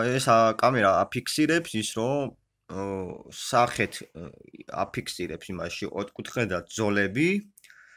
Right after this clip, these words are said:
და, ა, აჩვენებს წითლად, ან მწვანე, ანუ წითელი არის არავაქცინებისა, არ არის აც-, ასრილი, მწვანე კიდე ანათებს ისა, ასრილი აქვს, ა, რაღაცა ეგეთი თემაა.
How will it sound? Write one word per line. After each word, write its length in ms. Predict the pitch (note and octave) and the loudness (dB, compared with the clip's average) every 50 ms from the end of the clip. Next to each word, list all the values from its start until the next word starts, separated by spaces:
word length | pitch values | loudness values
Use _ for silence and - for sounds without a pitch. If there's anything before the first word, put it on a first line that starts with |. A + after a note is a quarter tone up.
| _ _ _ - | _ _ _ 6
და, 100 | D3+ D#3+ D3 - - - _ | 8 8 8 6 2 -2 _
ა, 140 | - G2 G2 G2+ G2+ G2 G2 F2 D2+ - | 0 2 2 4 4 4 2 2 0 2
აჩვენებს 580 | - A2+ A#2+ - - A2+ G2+ G2+ G2+ G2+ - - - | 2 2 2 2 0 0 0 0 -2 -4 -8 -14 -8
წითლად, 600 | - - - A#2 G#2 - B2+ B2+ C3 D3 C#3+ - | -4 -4 -4 -4 -4 -4 0 2 2 2 2 2
ან 300 | - G#2 A2+ A#2+ A#2+ A2+ | 2 2 2 2 0 0
მწვანე, 460 | G2 - - - F#2 F#2+ G2+ G2+ F#2+ F2+ | 0 -2 0 0 2 0 2 0 -2 -2
ანუ 260 | - G#2 G#2+ G#2 G2+ | -2 0 0 0 0
წითელი 440 | F2+ - - B2 - C3 G#2+ F#2 F2+ F2 | -2 -4 -6 -4 -2 0 0 0 0 0
არის 320 | F2+ F#2 F#2 G2 F#2 - - - | 0 0 0 -2 -4 -6 -10 -4
არავაქცინებისა, 1400 | - F#2 F#2+ F#2+ G2 F#2+ F#2+ G2+ - - - - A#2 A2 G#2 F#2+ F2+ - G2+ G2 - - F#2+ F#2+ F#2+ - - E2 - - - - - - | 0 2 4 4 4 2 2 0 -2 -4 -6 -4 -2 -2 -2 -2 -4 -8 -12 -12 -10 -10 -10 -10 -8 -6 -4 -4 -4 -4 -6 -12 -18 -8
არ 200 | - F2+ G2 G2 | -2 0 2 2
არის 360 | F#2+ F2+ F2+ F2 F2+ F2+ - - | 2 2 0 -2 -6 -8 -12 -14
აც-, 340 | - - G2 - - - - - G2 F#2+ - | -6 -4 -4 -4 -4 -8 -16 -14 -14 -8 -4
ასრილი, 580 | - G2+ G#2 - - A#2 B2 B2 C3 D3 F3 G3 G3+ - _ - - - _ _ _ | -2 0 0 0 0 2 2 2 2 2 0 0 -2 -4 _ -20 -20 -20 _ _ _
მწვანე 460 | - A2 - - B2 C#3+ D3 A#2 G2 F2+ F2+ - - - - | -8 -4 2 4 4 4 4 2 0 -2 -2 -6 -10 -14 -16
კიდე 300 | - - G2+ G2 G2+ G2+ F#2+ F#2 | -10 -8 -4 -2 -2 -2 -2 -2
ანათებს 720 | - - F#2+ G2 G2+ G2+ G2+ - - A2 F#2+ F#2+ - - F#2+ | -2 -2 -2 0 0 -2 -2 -2 -4 -4 -4 -4 -6 -6 -6
ისა, 320 | F#2 F2+ F2+ - - - - - | -6 -6 -6 -8 -8 -10 -8 -4
ასრილი 520 | - F#2+ G2+ - - A2 G#2+ G2 F2+ F2+ | -4 -4 -4 -4 -4 -4 -4 -4 -4 -4
აქვს, 280 | F2 F2+ F2 E2+ - - - - | -2 -2 -2 -4 -4 -8 -14 -14
ა, 220 | - - - - G2 F#2+ - - | -16 -16 -14 -12 -10 -10 -12 -8
რაღაცა 420 | F#2 F#2 G#2+ B2+ D3+ E3 D#3+ B2+ | 0 2 4 4 4 4 2 2
ეგეთი 320 | G2+ - D#2+ G2 G2+ - - | 0 0 -2 -4 -6 -8 -10
თემაა. 500 | - - G#2+ G2 G2+ G#2 A2 A#2+ C#3+ | -8 -4 -2 -2 0 2 4 4 4